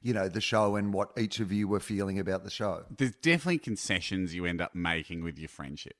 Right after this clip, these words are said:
Speaker 2: because at some point along the track we realised, again without it really being conscious, but it's probably about the st-, the time where it becomes your actual job. You're like, "All right, well, we've commercialised our friendship.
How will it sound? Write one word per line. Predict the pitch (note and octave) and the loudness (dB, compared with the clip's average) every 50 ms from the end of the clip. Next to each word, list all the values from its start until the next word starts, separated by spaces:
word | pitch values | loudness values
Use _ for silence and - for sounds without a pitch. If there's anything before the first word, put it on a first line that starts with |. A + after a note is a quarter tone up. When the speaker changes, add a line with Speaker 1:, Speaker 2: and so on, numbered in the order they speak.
| _ | _
Speaker 2:
because | - G#2 F#2 - A2+ A2 G2 F2 - - - A2 | -10 -10 -8 -4 -4 -4 -4 -6 -10 -8 -10 -8
at | - - | -6 -4
some | - - B2+ B2 C3 C3 | -2 4 6 6 6 6
point | - - C3 B2 A2+ G#2+ | 4 4 4 4 4 4
along | G#2 G2+ G2+ G2 | 2 0 0 -2
the | F2+ | -4
track | - - - G2+ F2+ F2+ - - | -6 -4 0 2 2 2 2 -2
we | F#2 F2+ | -4 -6
realised, | E2+ D#2+ E2+ F2 F2 F2+ F2 E2 D2+ D2+ D#2 D#2+ F2 E2+ - | -4 -4 -4 -2 0 0 0 -2 -2 -2 -2 -4 -4 -6 -6
again | G2 E2+ - G2 G2 G2 | -10 -6 0 0 2 2
without | G#2 G2 F#2+ F#2 F2+ | 2 2 2 2 0
it | F2+ - | 0 -2
really | F2 F2+ F2+ F2+ | -2 -2 -2 0
being | F2 F2 E2+ | 0 -2 -4
conscious, | - - F2 D#2+ F2 - | -4 -8 -8 -8 -8 -8
but | - G2 | -8 -8
it's | F2+ - | -10 -6
probably | - E3 D#3 C3 G#2 G2+ - - - - - - - | -2 2 2 2 0 -2 -8 -16 -20 -20 -20 -14 -14
about | F#2 - - F#2 F2 F2 - | -10 -2 0 0 0 0 -2
the | F2+ F2 | -6 -10
st-, | - - - - - - - - - | -8 -10 -12 -14 -16 -18 -16 -12 -6
the | F#2+ F#2 | -6 -6
time | - - - F2+ F2 E2+ F2 | -6 -4 -2 -2 0 0 0
where | E2+ E2 | -2 -4
it | D#2+ | -4
becomes | - - - F#2 D#2+ D#2+ | -4 -6 -6 -6 -6 -6
your | E2+ - - | -8 -6 -6
actual | D#2+ - - - F2+ E2+ | -8 -10 -8 -10 -10 -10
job. | D#2+ - E2+ D#2+ D#2 D#2+ | -8 -6 -6 -6 -6 -6
You're | E2+ E2 | -6 -8
like, | F2+ - | -8 -6
"All | C3 C3+ | -6 -6
right, | A#2 F2 | -4 -4
well, | G2 G#2+ | -2 -2
we've | B2 C3+ C3+ | -2 -2 -4
commercialised | - - A#2 F#2+ E2+ F2 E2 E2 - - E2+ D2+ C#2+ C#2+ D2+ - - | -4 -4 -2 0 0 0 0 -2 -2 -4 -8 -8 -8 -8 -8 -10 -10
our | C#2+ - | -12 -12
friendship. | - - B1+ - - - - - - | -12 -14 -12 -10 -10 -12 -12 -10 -12